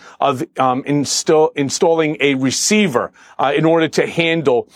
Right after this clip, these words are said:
the potential disposition. Now, what's interesting is you may remember in Delaware, they tried to open up Trump Corporation number two. And then, of course, they were looking to try to transfer, sell, hypothecate all of the interest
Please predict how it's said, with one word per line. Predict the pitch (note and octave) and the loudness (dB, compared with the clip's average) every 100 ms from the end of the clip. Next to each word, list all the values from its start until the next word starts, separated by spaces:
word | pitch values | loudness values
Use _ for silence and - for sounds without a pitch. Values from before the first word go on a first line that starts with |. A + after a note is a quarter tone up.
| - | -6
the | C#3+ | -4
potential | C#3+ C#3+ D3+ D#3+ D3 D3+ | -2 -2 -4 -4 -2 0
disposition. | A2+ D3 - C3+ E3 F3 A#2+ - - | 0 -2 -2 0 0 0 -4 -6 -2
Now, | F3 | 0
what's | F3 D#3 - | 2 0 0
interesting | G#3+ B3+ - E3+ - C#3+ C3+ | 0 0 0 -2 0 -2 0
is | C#3 - - | -2 -4 -12
you | - D#3+ | -2 2
may | F3+ | 4
remember | F3 F3 F#3 F3+ D#3 C3+ _ - - | 2 2 0 2 0 0 _ -20 -4
in | D#3+ D3 | -2 0
Delaware, | F#3+ G#3 A3+ E3 C#3 C#3+ | 0 2 2 2 0 0
they | C#3 D#3 | -2 -2
tried | - G3 G#3 | 0 0 2
to | G3+ - | -2 0
open | E3 C3 D3+ | -2 0 0
up | C#3 C#3 _ _ _ - | 0 -2 _ _ _ -20
Trump | - - G3+ F#3+ - _ _ - | -4 -2 -2 -4 -14 _ _ -4
Corporation | - F3+ - E3+ E3+ E3+ F3+ D#3+ | 0 0 2 2 2 0 -2 0
number | D#3 D#3 C#3+ | -2 -2 -4
two. | - - B3+ F3 A#2+ - - | -4 0 2 2 -2 -12 -8
And | - F3+ | -4 -2
then, | G3+ | 0
of | F#3 - | -2 0
course, | G3 E3 | -2 2
they | F3 | 2
were | E3 | 4
looking | E3+ F3 E3+ D#3+ | 2 0 -2 -2
to | D3+ | -2
try | - D#3+ | 0 -2
to | D3+ C3+ | -2 -6
transfer, | - E3+ E3 D#3 - E3 D3 - | -2 0 0 -4 -2 0 0 -8
sell, | - - F3 D#3+ | -4 0 2 2
hypothecate | D#3+ D3+ - E3 - E3+ F3 D#3 - | 0 -4 -2 -2 -2 -2 0 -2 0
all | E3 E3+ | 2 2
of | D#3 B2+ | 0 0
the | C#3 C3+ | -2 0
interest | - A#3 G3+ - C#3 B2+ | -2 -2 -2 0 -2 -2